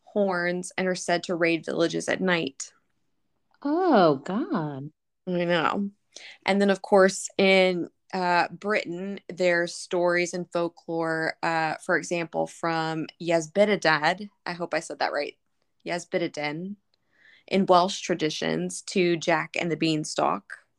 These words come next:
Speaker 1: being a legend.
Speaker 2: All right.
Speaker 1: Yeah.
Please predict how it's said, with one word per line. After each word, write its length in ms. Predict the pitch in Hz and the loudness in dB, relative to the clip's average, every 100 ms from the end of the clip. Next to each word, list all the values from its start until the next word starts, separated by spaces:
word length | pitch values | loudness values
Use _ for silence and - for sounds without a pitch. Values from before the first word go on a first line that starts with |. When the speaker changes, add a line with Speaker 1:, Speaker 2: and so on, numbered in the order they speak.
| - | -4
Speaker 1:
being 200 | 170 156 | -2 -2
a 100 | 147 | -2
legend. 640 | - - 156 165 202 - _ _ _ - _ _ | -2 -2 -4 -4 -6 -8 _ _ _ -20 _ _
Speaker 2:
All 180 | 320 330 | -4 -4
right. 600 | 330 349 349 262 190 269 - _ _ _ _ _ | -2 -4 -2 -4 -4 -8 -16 _ _ _ _ _
Speaker 1:
Yeah. 560 | 220 440 466 175 - | 0 2 4 4 2